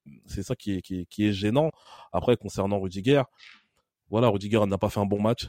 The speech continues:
ça c'est clair et net. Maintenant, euh, je trouve que David Alaba aussi n'est pas, au-de-, au-delà du penalty, n'est pas le David Alaba qu'on a connu au tout début de la saison.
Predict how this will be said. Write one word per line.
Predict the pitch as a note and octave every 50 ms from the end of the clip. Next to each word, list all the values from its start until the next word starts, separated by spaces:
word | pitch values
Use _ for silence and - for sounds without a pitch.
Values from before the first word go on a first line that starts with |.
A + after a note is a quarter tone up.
| - _
ça | - - F#2+
c'est | - G#2
clair | F#2 - - G2+ G2
et | F#2+
net. | G2 A2+ B2+ - - G2+ - _ _ _
Maintenant, | - F#2+ F#2+ F#2 G2 A2 A2+ A2+ A2 G#2+ G2+
euh, | F#2+ F#2+ F#2 F#2 F2+ E2 C#2+ D2 - A#1+ - _ _ _ C#2 C2 B1+ D2 C#2+ C#2 E2+ - -
je | - -
trouve | - - A2+ -
que | - - A2 G#2+ G#2 G#2 G#2 G#2 G#2 G#2 - - _ _ _ _ _ _ _ _ -
David | G2+ G#2+ G#2+ G#2+ G#2+
Alaba | G#2+ G#2 G#2 G2+ A2 A2+
aussi | A2+ G#2+ - - A#2
n'est | A2 G2+
pas, | - - G#2+ A2 A2 G#2+ G#2+ G#2+ G#2 G2+ F#2+ F2+ E2+ F2 - - _
au-de-, | - A#2+ A#2 A2 G#2+ A#2
au-delà | G#2+ G#2 A2 G#2 G#2+ A2+ A2
du | G#2+ G2+
penalty, | - A2+ A#2 A2+ G#2+ - C#3 B2
n'est | G#2+ G2 F#2+
pas | - - A#2+ A#2+ A#2+ A#2+ A#2 G#2+ - - - - - - - - - -
le | F#2
David | F#2+ G2 G2+ G2 F#2+ G#2 G2
Alaba | G#2 G2+ G#2 G2+ G#2+ A#2
qu'on | A2 - G#2+ G2+
a | G2+
connu | F#2+ - A2 G#2+ A2 A#2
au | A2+
tout | - - B2 A2
début | A2+ G#2+ G#2+
de | G#2 G#2
la | G#2
saison. | G2 - G#2 G2 G#2+ A#2+